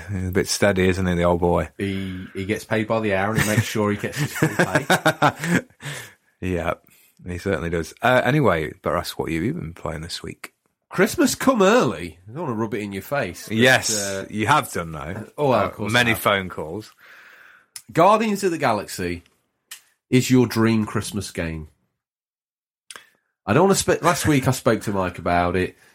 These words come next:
Speaker 2: Let's, let's leave all the Avengers stuff behind. Let me just tell you, you like a rip-roaring adventure game.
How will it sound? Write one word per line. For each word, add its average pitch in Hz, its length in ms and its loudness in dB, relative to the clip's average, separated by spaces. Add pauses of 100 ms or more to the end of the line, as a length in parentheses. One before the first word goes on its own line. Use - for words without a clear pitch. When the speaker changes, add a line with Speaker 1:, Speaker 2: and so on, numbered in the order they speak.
(240)
Speaker 2:
Let's, 135 320 2
let's 143 240 2
leave 127 240 4
all 117 160 2
the 110 100 4
Avengers 98 400 0
stuff - 260 -10
behind. 82 440 -4
Let 113 160 2
me 113 60 -2
just 104 200 -4
tell 90 240 0
you, 73 320 -2 (760)
you 120 160 4
like 117 180 4
a 110 60 2
rip-roaring 92 440 0
adventure 87 380 -4
game. 87 380 -4